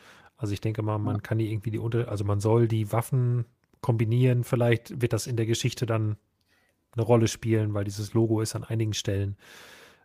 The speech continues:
Speaker 1: ähm,
Speaker 2: Genau, aber da sind dann
Speaker 1: auf
Speaker 2: alle
Speaker 1: den
Speaker 2: drin?
Speaker 1: Kartons zu finden.
Speaker 2: Scheinbar schon.
Speaker 1: Das muss ich jetzt mal gerade schauen. Also wir haben
Speaker 2: Oder
Speaker 1: hier den
Speaker 2: zumindest sind
Speaker 1: Stab.
Speaker 2: alle vorne drauf, das ist
Speaker 1: Moment.
Speaker 2: Dann sind
Speaker 1: Gucken wir
Speaker 2: wahrscheinlich
Speaker 1: mal,
Speaker 2: auch
Speaker 1: wie ist
Speaker 2: alle
Speaker 1: es denn bei den
Speaker 2: drin.
Speaker 1: anderen Sets?
Speaker 2: Weil ich weiß,
Speaker 1: Äh,
Speaker 2: dass
Speaker 1: hier scheint
Speaker 2: wir,
Speaker 1: nur das
Speaker 2: genau,
Speaker 1: eine drin zu sein, das eine Schwert.
Speaker 2: uns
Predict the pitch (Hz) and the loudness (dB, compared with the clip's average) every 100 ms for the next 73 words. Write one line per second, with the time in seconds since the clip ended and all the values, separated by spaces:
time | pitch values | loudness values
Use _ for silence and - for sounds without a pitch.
0 | _ 110 101 98 98 101 _ _ _ _ | _ -2 0 0 -2 -4 _ _ _ _
1 | - - 127 113 104 101 127 123 - - | -8 -2 4 6 8 8 6 4 2 2
2 | - - - 185 214 - - - 95 101 | 0 0 2 4 4 2 -6 -4 -2 2
3 | 117 151 - 107 - 127 127 _ _ _ | 0 0 -2 -4 -4 -10 -14 _ _ _
4 | - 120 - - - 135 123 - 123 120 | -8 -6 -6 -10 -6 -4 -6 -6 -8 -4
5 | 117 - 156 131 98 98 104 113 104 104 | -6 -6 -6 -6 -6 -6 0 2 2 4
6 | 123 127 - 117 107 127 117 123 - 110 | 6 4 4 2 2 2 2 0 -2 2
7 | 110 104 - 117 - 104 139 135 - 131 | 4 2 -4 -12 -4 2 2 2 -4 -12
8 | 113 - - - - _ _ _ _ _ | -10 -10 -12 -14 -16 _ _ _ _ _
9 | _ _ _ - 104 95 95 90 90 110 | _ _ _ -12 -8 -8 -8 -10 -8 -2
10 | 110 113 139 120 123 117 120 127 107 107 | 0 0 2 4 4 6 4 4 2 2
11 | 104 95 92 92 - 98 - _ _ _ | 2 -2 -6 -10 -10 -10 -14 _ _ _
12 | _ _ - - - 107 107 107 127 123 | _ _ -20 -8 6 8 10 6 6 4
13 | 107 117 117 117 131 113 110 104 95 95 | 6 2 2 2 0 2 2 2 2 -2
14 | 113 131 131 143 131 135 120 - 101 98 | -2 -4 -4 -4 -4 -2 -2 -6 -8 -8
15 | - 98 98 156 - 110 - - - - | -8 -6 -4 -4 -4 -8 -6 -8 -8 -8